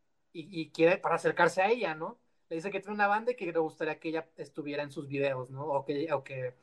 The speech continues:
porque ella quiere ser modelo. También ahí te establecen al personaje de ella, ¿no? Y a través, y eso trata la película. Son un grupo de chicos que crean una banda. Es la historia de un, de un chico que, que, que tiene que crecer, ¿no? Que tiene que vivir la vida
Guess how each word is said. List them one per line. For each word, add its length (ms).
porque 180
ella 120
quiere 160
ser 140
modelo. 480
También 280
ahí 80
te 80
establecen 500
al 220
personaje 440
de 140
ella, 240
¿no? 180
Y 140
a 100
través, 380
y 100
eso 160
trata 180
la 120
película. 440
Son 160
un 60
grupo 240
de 80
chicos 460
que 100
crean 180
una 120
banda. 420
Es 220
la 80
historia 340
de 140
un, 340
de 140
un 240
chico 280
que, 680
que, 520
que 180
tiene 260
que 80
crecer, 440
¿no? 180
Que 120
tiene 260
que 320
vivir 320
la 140
vida 340